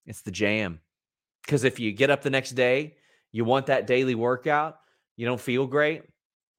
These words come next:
Z Biotics has you covered. It's a pre-alcohol probiotic that is the world's first genetically engineered probiotic. It was invented by P H D scientists to tackle rough mornings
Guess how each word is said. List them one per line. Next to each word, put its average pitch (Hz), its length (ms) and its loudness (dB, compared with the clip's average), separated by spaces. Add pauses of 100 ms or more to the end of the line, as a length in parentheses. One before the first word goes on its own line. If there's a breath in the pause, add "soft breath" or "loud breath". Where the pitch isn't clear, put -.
(260)
Z 110 160 -4
Biotics 98 500 -2
has 92 240 -4
you 90 60 -10
covered. 90 480 -4 (920)
It's 117 180 -4
a 113 60 4
pre-alcohol 147 1400 4
probiotic 127 720 4
that 117 120 0
is 104 100 -6
the 117 100 -2
world's 120 320 0 (100)
first 151 480 0 (300 soft breath)
genetically 139 960 4
engineered 104 680 0
probiotic. 92 760 -2 (280)
It - 80 -8
was 120 120 -4
invented 143 420 0
by 123 180 6
P 170 280 0
H 147 240 2
D 123 160 0
scientists 110 560 -2
to 110 100 -10
tackle 120 400 0
rough 117 240 -2
mornings 110 480 -4